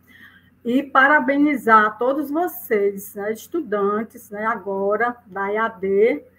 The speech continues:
que começa essa jornada, e que eu tenho certeza que daqui a um, quatro anos, cinco anos, estarão, é, se lembrando desse início, mas com muita satisfação, porque estarão concluindo, de fato,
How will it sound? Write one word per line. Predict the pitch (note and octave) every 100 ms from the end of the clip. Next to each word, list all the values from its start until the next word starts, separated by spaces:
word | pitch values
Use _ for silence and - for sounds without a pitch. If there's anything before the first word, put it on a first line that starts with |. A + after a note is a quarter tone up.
| _
que | _
começa | - G#3+ G#3+ A3 A3+
essa | - A#3+
jornada, | B3+ C4+ C#4 A3 G3+ G#3+ A3 B3+ C#4+ - _ _ _ -
e | G#3
que | A3+
eu |
tenho | A3+ A#3
certeza | A3 C#4 E4 - A3 G#3+ G#3+
que | A3 G#3+
daqui | G3+ G#3 - A3
a | A3+ A#3 A#3+
um, | A#3 - _ -
quatro | A3+ B3 B3 A3+
anos, | G#3+ A3 A3+
cinco | - A#3+ - B3
anos, | G#3+ A3 A3+
estarão, | - - A#3 G#3 G#3 G#3 A3+ B3+ - _ _ _ _ G#3+
é, | A3
se | -
lembrando | A#3+ B3+ A#3+ A#3 A#3+ A3+
desse | G#3+ C4 C4 E4
início, | D4+ B3 C4 C#4+ C#4+
mas | B3 B3+ -
com | A#3
muita | B3 D4+
satisfação, | C4+ D4+ D4 - D4+ C#4+ - A#3+ B3
porque | C4 - A#3+
estarão | A#3 - D#4 C4 A#3 C#4+
concluindo, | - D4 D4+ D#4 D#4 B3+ A#3 A3+
de | - D#4+
fato, | - A3+ G3+ G3+ G#3+ B3+